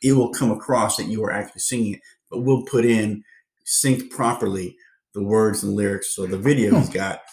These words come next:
Speaker 1: um, you can kinda tell he's not really singing it. At the same
Speaker 2: Right.
Speaker 1: time, he was actually singing his song.
Speaker 2: Right.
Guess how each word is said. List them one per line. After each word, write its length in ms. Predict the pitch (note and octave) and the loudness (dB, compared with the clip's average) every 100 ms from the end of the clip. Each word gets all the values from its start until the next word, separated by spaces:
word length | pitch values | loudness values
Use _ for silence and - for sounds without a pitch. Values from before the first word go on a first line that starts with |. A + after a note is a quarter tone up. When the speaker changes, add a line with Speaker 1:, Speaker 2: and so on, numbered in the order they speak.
| - - _ | -20 -20 _
Speaker 1:
um, 320 | G2+ G2 G2+ G2+ _ _ _ - | -8 -6 -6 -8 _ _ _ -4
you 160 | C#3+ | -2
can 140 | D3 B2+ | 0 0
kinda 240 | B2 G#2 | -2 0
tell 180 | A#2 G2+ | -2 -2
he's 100 | F#2+ | -4
not 140 | F#2+ F#2 | -8 -2
really 280 | A#2 A2 G2 | 0 0 0
singing 340 | - G2+ F#2+ | -4 -4 -6
it. 40 | |
At 60 | G2+ | -8
the 60 | - | -6
same 220 | C3 C#3 | -2 2
Speaker 2:
Right. 80 | D3 | 2
Speaker 1:
time, 320 | A#2+ G2 - _ | 2 -2 -10 _
he 120 | A2+ | -8
was 340 | G#2 C3+ C#3 | 0 2 4
actually 400 | A#2 B2+ - A#2 | 2 0 -2 -4
singing 400 | G#2 C3 A2 G#2+ | -4 -2 -4 -4
his 160 | G#2 - | -6 -6
song. 400 | A2+ B2 G#2+ F#2+ | -6 -4 -4 0
Speaker 2:
Right. 280 | E3+ C3+ A#2+ | 2 2 0